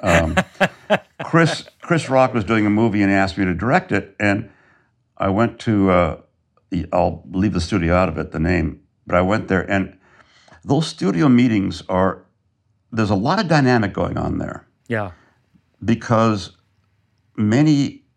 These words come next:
Speaker 1: of them will give suggestions that are f-,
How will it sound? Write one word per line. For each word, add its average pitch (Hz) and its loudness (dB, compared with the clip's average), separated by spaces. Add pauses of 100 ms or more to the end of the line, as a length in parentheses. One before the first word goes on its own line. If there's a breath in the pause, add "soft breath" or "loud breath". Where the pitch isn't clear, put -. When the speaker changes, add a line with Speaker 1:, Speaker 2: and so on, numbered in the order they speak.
(680)
Speaker 1:
of 95 -2
them 104 2
will 95 0 (1200)
give 113 2 (180)
suggestions 110 -2
that 92 -2
are 87 -2 (120)
f-, - -20